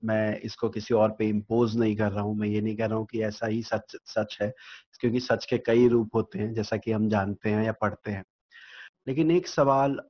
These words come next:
अलग-अलग प्लेटफॉर्म से मुझ तक पहुंच रहा है, वो ये है कि,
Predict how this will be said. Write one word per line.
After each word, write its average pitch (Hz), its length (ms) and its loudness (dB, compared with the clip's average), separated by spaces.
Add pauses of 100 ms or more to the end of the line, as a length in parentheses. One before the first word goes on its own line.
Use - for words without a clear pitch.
(140)
अलग-अलग 151 480 0
प्लेटफॉर्म 117 560 -4
से 110 560 -6
मुझ 110 260 -8
तक 113 200 -6
पहुंच 107 340 -4
रहा 95 200 -4
है, 95 100 -8
वो 107 140 -8
ये 120 220 -2
है 104 240 -6
कि, 110 400 -8